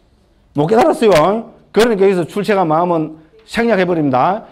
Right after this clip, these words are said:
그 팔십아홉 가지 마음 중에 출생한 마음 여덟 가지를 빼니까 팔십한 가지 마음이 되는 겁니다. 됐죠? 그죠? 당연합니다. 깨달은 사람은 어떻게 해야 됩니까? 지금 어떻게 해야 됩니까?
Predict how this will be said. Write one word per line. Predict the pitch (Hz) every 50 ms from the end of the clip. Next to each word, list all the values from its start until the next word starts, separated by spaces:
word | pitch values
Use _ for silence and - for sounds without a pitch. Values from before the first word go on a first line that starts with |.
| - _ _
그 | - 185 156
팔십아홉 | - - 190 180 208 208 208 196 185 202
가지 | 185 170 170
마음 | 156 151 160 165 160
중에 | 185 180 180 180 196 262 - - - _ _ _
출생한 | - - 196 185 170 190 185 170
마음 | 165 165 160 160
여덟 | 175 196 190 180
가지를 | 180 175 160 165 160 147
빼니까 | 156 190 185 190 190 190 208 202 220 -
팔십한 | - - 180 160 160 160 156 160
가지 | 165 165 160 156
마음이 | 139 131 135 139 131
되는 | 127 123 123 123
겁니다. | 123 120 117 113
됐죠? | 107 180 196 190 196
그죠? | 139 127 139 175 220 220 - - _ _ _
당연합니다. | - 135 156 165 190 202 214 233 233 214 160 156 185 208 214 - - - _ _ _ _ _ _ _ _ -
깨달은 | - 202 208 247 233 208
사람은 | 208 208 208 190 180
어떻게 | 165 165 214 180 208
해야 | 208 196
됩니까? | 190 185 180 165 175 165 175 180 - - - _ _ _ _ _ _ _ _ _ _ _ _ _ _ _ _ _ _ _ _ _ _ _ _ _ _ _
지금 | - 202 208 202
어떻게 | 175 156 160 160 190
해야 | 175
됩니까? | 165 143 131 - 110 95 -